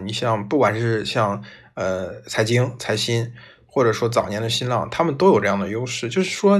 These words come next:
你，你如果不在这样的平台下，财经、财新写的文章，你在别的地方根本就没办法写，也没办法发，对吧？新浪早年在这个门户网站是绝对的流量龙头。当你控制力很强的时候，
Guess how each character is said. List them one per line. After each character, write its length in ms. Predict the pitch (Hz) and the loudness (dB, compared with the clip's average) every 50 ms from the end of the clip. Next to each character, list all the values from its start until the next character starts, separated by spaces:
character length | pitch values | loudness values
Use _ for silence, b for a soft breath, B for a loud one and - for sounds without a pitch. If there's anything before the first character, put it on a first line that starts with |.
| 196 202 - 160 | 4 0 -2 -4
你， 320 | 135 135 131 123 120 117 - 127 | -4 -2 -2 -2 -2 -4 -4 -6
你 160 | 131 127 123 | -6 -4 -2
如 200 | 120 123 139 165 | 0 0 0 2
果 140 | 180 147 110 | 2 2 2
不 80 | 120 | 4
在 140 | 120 143 139 | 4 4 6
这 80 | 151 160 | 6 4
样 80 | 143 | 2
的 60 | 120 | 2
平 120 | 113 - 120 | 0 -2 -2
台 140 | 117 123 135 | -2 -2 0
下， 180 | 139 120 110 101 113 | -2 -2 -2 -4 -6
财 160 | - - 127 | 0 0 0
经、 100 | 143 160 | 0 0
财 220 | 156 - - 131 | -2 0 0 0
新 140 | 135 147 151 | 0 0 -2
写 120 | 143 - 104 | -2 -2 -2
的 80 | 104 | -2
文 160 | 107 110 110 | -2 -2 0
章， 140 | 117 123 123 | 0 0 0
你 60 | 120 | 2
在 100 | 123 131 | 0 0
别 100 | 123 120 | 0 0
的 60 | 107 117 | -4 -4
地 60 | 135 | -4
方 100 | 139 135 | -4 -4
根 100 | 139 165 | -4 -2
本 140 | 147 113 113 | -2 -2 0
就 60 | 120 | 0
没 140 | 120 139 156 | 0 0 2
办 160 | 165 175 165 | 4 4 4
法 80 | 139 139 | 2 0
写， 240 | 131 - - - 113 | -2 -2 -2 -2 -4
也 80 | 104 | -4
没 120 | 101 127 147 | -2 -4 -2
办 80 | 156 | 2
法 120 | 165 135 113 | 2 2 2
发， 460 | 113 - - 139 131 135 127 127 B B B B B B B B B B B B | 0 0 2 2 2 2 0 -2 B B B B B B B B B B B B
对 80 | - | 4
吧？ 200 | 127 120 117 113 | 6 6 6 6
新 200 | 117 - - 175 | 4 0 0 2
浪 140 | 170 165 147 | 4 4 6
早 160 | 127 120 107 | 6 4 4
年 320 | 110 110 110 123 143 151 143 | 4 2 0 0 0 -4 -2
在 180 | - 160 147 | 2 4 4
这 60 | 131 | 6
个 60 | 127 113 | 4 4
门 160 | 110 113 123 | 2 2 0
户 80 | 147 | 2
网 120 | 143 113 107 | 2 2 4
站 160 | 117 127 123 | 2 2 2
是 120 | 120 113 | 0 -2
绝 140 | 104 - 95 | -2 0 0
对 100 | 117 143 | 2 4
的 120 | 139 127 113 | 4 2 2
流 180 | 110 113 110 120 | 0 0 4 6
量 200 | 135 139 120 104 | 6 6 6 4
龙 200 | 101 104 120 135 | 0 -2 -2 -4
头。 280 | - - 101 95 - B B B B B B B _ _ _ _ _ _ _ _ _ _ _ - - - _ - | -2 -2 -2 -4 -4 B B B B B B B _ _ _ _ _ _ _ _ _ _ _ -6 -6 -6 _ 4
当 160 | - 151 180 175 | 6 8 8 8
你 40 | |
控 200 | 143 - - 196 | 4 2 4 4
制 80 | 190 190 | 4 6
力 120 | 190 185 | 4 2
很 220 | 156 - 123 113 107 | 2 2 0 0 0
强 260 | - - - 92 120 | 0 0 0 0 0
的 80 | 156 147 | 0 0
时 140 | 131 120 | 0 0
候， 240 | 110 104 98 90 - | 0 0 0 -2 -2